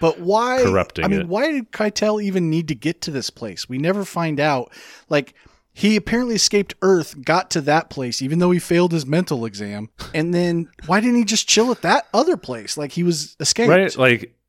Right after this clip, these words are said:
Speaker 2: i-, i-, why he needs to hole up here is, it, it doesn't make any sense. Like, well, you're just gonna go here and just, you could go anywhere, right?
Speaker 1: Yeah.
Speaker 2: Like, it's just, why here? I, g-, I mean, again, I guess because he'll have three, twenty-two days shadow locked,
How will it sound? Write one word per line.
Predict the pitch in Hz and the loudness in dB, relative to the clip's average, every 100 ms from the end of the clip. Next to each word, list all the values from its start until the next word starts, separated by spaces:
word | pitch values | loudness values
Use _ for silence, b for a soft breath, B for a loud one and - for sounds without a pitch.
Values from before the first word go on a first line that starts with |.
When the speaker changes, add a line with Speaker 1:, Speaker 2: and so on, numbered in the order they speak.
| _ | _
Speaker 2:
i-, | - - | -20 -14
i-, | 107 - - | -14 -12 -6
why | 120 117 151 202 | -2 4 6 6
he | 175 160 | 4 4
needs | 156 151 | 2 2
to | - | 0
hole | 120 127 117 | 0 2 2
up | 123 | 2
here | 98 85 80 | 0 0 0
is, | 82 92 - | -2 -6 -6
it, | 98 90 | -6 -4
it | 104 98 | -2 0
doesn't | 120 120 | 0 0
make | 101 107 | -2 -2
any | 98 87 | -2 -4
sense. | - 80 76 | -6 -8 -8
Like, | 82 82 | -10 -8
well, | 90 | -8
you're | 95 101 | -4 -2
just | 101 - | -2 -2
gonna | 101 | -2
go | 90 101 | 0 0
here | 104 107 104 | 2 0 0
and | 87 | -2
just, | 82 - - - | -6 -10 -8 -2
you | 147 | 0
could | 185 | 4
go | 196 147 | 4 4
anywhere, | 170 156 82 67 - - | 4 2 0 -6 -14 -6
right? | 87 131 | 0 2
Speaker 1:
Yeah. | 143 | 2
Speaker 2:
Like, | 92 90 | 0 -2
it's | 80 95 - | -2 -4 -6
just, | 92 - _ | -8 -10 _
why | 104 110 | 0 2
here? | 113 92 | 2 2
I, | 98 107 | 2 2
g-, | 110 | 0
I | 98 | 2
mean, | 101 95 90 B B B 120 | 2 0 -4 B B B 0
again, | 139 139 113 | 4 4 4
I | 110 | 4
guess | 120 120 | 4 4
because | - 107 107 | 0 2 2
he'll | 101 101 | 2 2
have | 98 95 | 4 2
three, | - - 98 101 98 95 92 92 98 95 - | -2 -4 -2 0 0 0 -2 -4 -10 -20 -6
twenty-two | - 113 110 107 | 0 0 2 0
days | 92 87 90 87 87 78 - - - _ _ _ _ | 2 2 2 0 -2 -2 -4 -8 -16 _ _ _ _
shadow | - - - 127 123 95 | -2 0 2 4 4 2
locked, | 80 - 78 87 - - | 2 -2 -4 -8 -12 -16